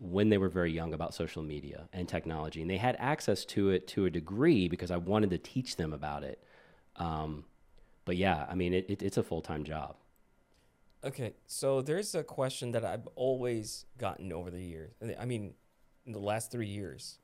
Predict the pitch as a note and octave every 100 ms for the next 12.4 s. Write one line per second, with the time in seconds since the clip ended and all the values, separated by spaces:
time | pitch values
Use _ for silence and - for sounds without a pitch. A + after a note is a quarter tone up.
0 | - G2+ F#2 F#2 F2 F#2 E2+ - - C#3+
1 | C3 - E3 - - G#3 C#3 A#2 C3 C3
2 | - - A#2+ B2 - G#2 A2 A#2 G#2+ G#2
3 | F#2+ - B2 A#2 F#2+ G2 F#2 G#2 - _
4 | _ _ _ _ _ - C3 C3 B2+ A#2+
5 | A2+ A2+ G#2 - _ C3 C#3+ D#3+ E3+ D3
6 | C#3 C#3 B2 - - A#2+ A2 - - A2
7 | A2+ A#2+ - A#2 G2+ - A2 A2 B2 A#2
8 | A#2 - _ _ - - A#2 G#2 F#2+ -
9 | A#2+ G#2+ - A2 - G#2+ E2+ G#2+ G#2 G#2+
10 | G#2 G#2+ G#2 - - _ _ _ _ _
11 | _ _ _ _ - B2+ B2+ B2 A2+ -
12 | F#2 A2 - -